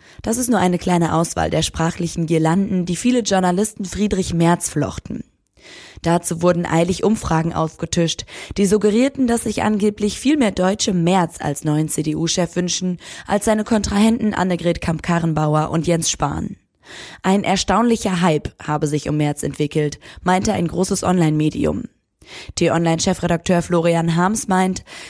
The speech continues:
da hat sich eher ein erstaunlicher Medienhype entwickelt. Nach den zehn Merkel-Jahren erfülle Merz die Sehnsucht vieler Bürger nach einem dynamischen, wirtschaftlichen Aufbruch. So geht die Erzählung, die sich durch zahlreiche Artikel zog.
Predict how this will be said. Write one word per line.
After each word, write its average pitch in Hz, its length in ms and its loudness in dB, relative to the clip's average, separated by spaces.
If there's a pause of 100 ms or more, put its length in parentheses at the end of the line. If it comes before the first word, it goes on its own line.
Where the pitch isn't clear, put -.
(220)
da 262 140 4
hat 269 120 -2
sich - 200 -2
eher 208 200 2
ein 196 220 0
erstaunlicher 185 720 0
Medienhype 147 760 0
entwickelt. - 640 -6 (480)
Nach 175 200 0
den 175 220 0
zehn 208 360 2
Merkel-Jahren 185 800 0 (260)
erfülle 262 380 0
Merz 233 320 0
die 202 160 -2
Sehnsucht 208 500 0
vieler 240 280 0
Bürger 185 420 0
nach 170 160 -2
einem 175 260 0
dynamischen, 175 800 0
wirtschaftlichen 175 640 -2
Aufbruch. - 580 -2 (280)
So 165 120 2
geht 160 240 2
die 160 100 -4
Erzählung, 165 540 0
die 151 100 0
sich 147 220 -4
durch - 240 -4
zahlreiche 156 580 0
Artikel - 400 -4
zog. - 380 -8